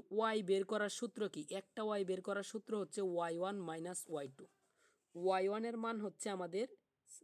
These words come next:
প্লাসের সেভেন, সূত্রের মাইনাস, ওয়াই টুর মান হচ্ছে মাইনাসের সিক্স, এখানে কিন্তু মাইনাসের সিক্স দিতে হবে। তাহলে মাইনাসে মাইনাসে প্লাস, এটা কিন্তু চ-, সাত আর ছয় কত?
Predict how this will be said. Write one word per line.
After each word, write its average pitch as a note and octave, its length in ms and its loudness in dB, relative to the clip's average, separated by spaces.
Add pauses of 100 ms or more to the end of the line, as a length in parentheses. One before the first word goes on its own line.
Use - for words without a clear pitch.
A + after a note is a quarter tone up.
(180)
প্লাসের F#3 460 2 (120)
সেভেন, D3+ 280 0 (920)
সূত্রের A3 500 -2
মাইনাস, E3 440 -2 (920)
ওয়াই F#3 260 4 (100)
টুর A3 240 0
মান A3+ 200 2
হচ্ছে G#3+ 220 -4 (160)
মাইনাসের F#3+ 460 0 (120)
সিক্স, D3+ 240 -2 (140)
এখানে F#3 300 -2
কিন্তু G#3 200 -6 (260)
মাইনাসের E3+ 560 -4
সিক্স E3+ 280 -4
দিতে F3 220 -4
হবে। C#3 140 -4 (360)
তাহলে D#3+ 200 0 (120)
মাইনাসে F3 340 0
মাইনাসে G3+ 320 -2 (120)
প্লাস, F#3 300 2 (200)
এটা F3 200 -2
কিন্তু F#3+ 180 -4 (160)
চ-, - 140 -10 (100)
সাত F#3 260 -2
আর G3 120 -2
ছয় F#3 200 -2
কত? F3 120 -2